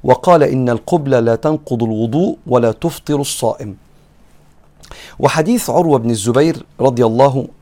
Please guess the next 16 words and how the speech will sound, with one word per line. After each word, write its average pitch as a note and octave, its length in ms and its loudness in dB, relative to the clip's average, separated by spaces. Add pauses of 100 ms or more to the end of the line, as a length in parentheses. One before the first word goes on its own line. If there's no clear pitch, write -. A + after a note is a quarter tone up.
عنهما A#2+ 600 -2 (640)
أن D#3 160 2
النبي E3+ 420 2
صلى A#2+ 300 0
الله B2 540 0
عليه B2 680 -2
وآله C3 580 0
رضي B2+ 200 0
الله B2+ 260 0
عنهما C#3+ 340 -4
أن C3 160 -2
عائشة C3 540 0
رضي C3 280 0
الله C#3 280 0
عنها D3 240 -4
قالت: A2 440 -4